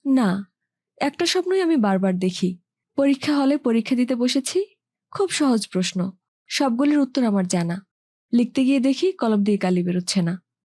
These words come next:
কলমটা বদলে অন্য কলম নিলাম, সেটা দিয়েও কালি বেরোচ্ছে না। এদিকে ঘন্টা পড়ে গেছে।" এই স্বপ্নটাও খুব কমন, আমিও দেখি। একবার দেখলাম বাংলা পরীক্ষা,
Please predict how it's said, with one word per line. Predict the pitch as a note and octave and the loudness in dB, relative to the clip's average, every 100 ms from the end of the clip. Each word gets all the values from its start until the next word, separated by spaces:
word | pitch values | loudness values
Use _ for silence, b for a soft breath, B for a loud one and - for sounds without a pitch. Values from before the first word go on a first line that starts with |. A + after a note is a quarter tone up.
| _ _ _ | _ _ _
কলমটা | B3+ B3 B3 C4+ | 0 2 2 0
বদলে | A#3 A#3+ A#3+ D#4+ | 0 2 2 2
অন্য | A#3+ G#3+ | 2 0
কলম | G3 F3+ F3+ | 0 0 0
নিলাম, | F3 E3+ F3 F#3+ _ _ _ - | 0 -2 -4 -8 _ _ _ -6
সেটা | - E4 | -2 0
দিয়েও | D#4 D#4+ | 2 0
কালি | D4+ G3+ F#3+ | 2 0 2
বেরোচ্ছে | F3 F3+ F3+ F#3+ | 0 -2 -2 -2
না। | E3+ - _ _ _ | -2 -8 _ _ _
এদিকে | - C4 C#4 | -2 0 0
ঘন্টা | A3 A3 F#3+ | 2 2 2
পড়ে | F#3 F3+ E3+ | 0 0 0
গেছে।" | F3 F3+ F#3 F3+ _ _ _ _ _ _ _ _ _ _ | -2 -4 -8 -10 _ _ _ _ _ _ _ _ _ _
এই | B3 C#4 | -2 0
স্বপ্নটাও | D#4+ D#4+ F4+ G4+ F4+ | 0 0 0 0 0
খুব | - G3+ | -2 -2
কমন, | G#3 F#3 F3+ F3+ F3+ _ | 0 0 0 -2 -4 _
আমিও | B3+ B3+ B3+ | 0 2 4
দেখি। | F#3+ F#3 - F3 F3+ _ _ _ - | 2 0 -2 -6 -6 _ _ _ -6
একবার | A3+ G#3 A3 | -4 -2 0
দেখলাম | A3+ A3 C#4 F4+ - | 0 0 0 -2 0
বাংলা | A3 G#3 F#3+ F#3 | 2 2 2 0
পরীক্ষা, | F#3 F3+ F3+ F#3+ | 0 -2 -2 -6